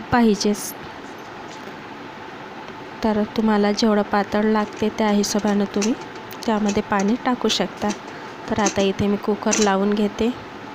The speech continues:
आणि अर्धा तास हे चणे जे आहेत ते शिजू घालते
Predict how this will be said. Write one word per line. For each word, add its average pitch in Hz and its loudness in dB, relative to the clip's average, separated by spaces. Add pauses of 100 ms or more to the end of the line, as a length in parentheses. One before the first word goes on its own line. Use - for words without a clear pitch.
(640)
आणि 202 2
अर्धा 208 2 (120)
तास 208 0
हे 214 2 (360)
चणे 202 2
जे 208 -2
आहेत 208 2 (160)
ते 220 2 (720)
शिजू 233 2
घालते 208 2